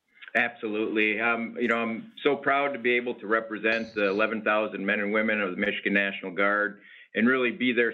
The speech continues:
spokesman, uh, particularly in, in this type of venue, and brag about them a little bit,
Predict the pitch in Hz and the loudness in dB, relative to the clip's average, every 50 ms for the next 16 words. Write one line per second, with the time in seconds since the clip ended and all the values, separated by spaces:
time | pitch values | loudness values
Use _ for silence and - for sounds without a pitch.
0 | 113 - - 120 123 123 123 - - - 110 110 104 98 98 92 - - _ - | -4 -2 0 2 2 2 0 -6 -10 -4 -2 0 0 0 -2 -6 -10 -16 _ -20
1 | - _ _ _ - 95 95 92 - - - - 131 123 123 - 113 113 113 110 | -20 _ _ _ -2 0 0 0 -2 -6 -2 0 0 0 0 -2 -2 0 0 0
2 | 107 107 107 104 101 98 98 98 - 98 104 104 110 107 107 - - 117 113 113 | 0 0 0 2 2 0 0 -2 -4 -2 0 0 0 0 0 0 0 0 0 -2
3 | - 104 98 95 107 110 110 113 110 107 101 98 98 95 92 87 98 113 117 123 | -4 -6 -2 0 0 0 -2 -2 -2 -2 0 0 0 -2 -2 0 0 0 2 2
4 | 131 127 123 110 98 110 110 107 101 104 - - 113 110 107 110 107 101 101 104 | 0 -2 -2 -2 -2 0 0 0 -2 -2 0 0 0 0 0 -2 -4 -4 0 0
5 | 113 113 107 98 110 110 107 107 104 - | 2 0 2 2 2 2 2 0 -2 -4